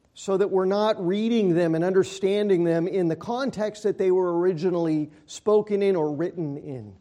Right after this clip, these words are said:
So, for instance, a lot of times in churches that emphasize the so-called prosperity gospel,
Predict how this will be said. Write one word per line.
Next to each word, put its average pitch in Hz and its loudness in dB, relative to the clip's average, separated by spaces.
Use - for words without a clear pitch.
So, 180 -4
for 196 0
instance, 202 -6
a 160 -4
lot 185 4
of 208 0
times 202 0
in 175 0
churches 190 2
that 170 2
emphasize 175 -2
the 165 2
so-called 196 0
prosperity 190 0
gospel, 180 2